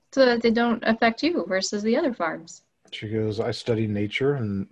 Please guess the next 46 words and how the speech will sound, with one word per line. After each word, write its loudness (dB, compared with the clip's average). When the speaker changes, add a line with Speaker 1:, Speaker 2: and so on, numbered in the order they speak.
Speaker 2:
I 0
have 2
a, 4
we, -4
we -2
have -2
a -4
very 6
symbiotic 0
relationship." -2
Speaker 1:
Oh, -2
Speaker 2:
All 2
the, 2
Speaker 1:
kindred -2
Speaker 2:
I, -6
I 8
Speaker 1:
spirits. 8
Speaker 2:
maintain 4
the 4
natural 0
order -2
and -4
help, 0
as 2
you 0
can -4
see. -2
And 0
she -4
sort 2
of 2
waves 2
her 2
hand 4
out 4
to -4
the -8
farm. 8
And 2
you're 8
sort 8
of 10
looking 6
at 4
the, 0
the, -6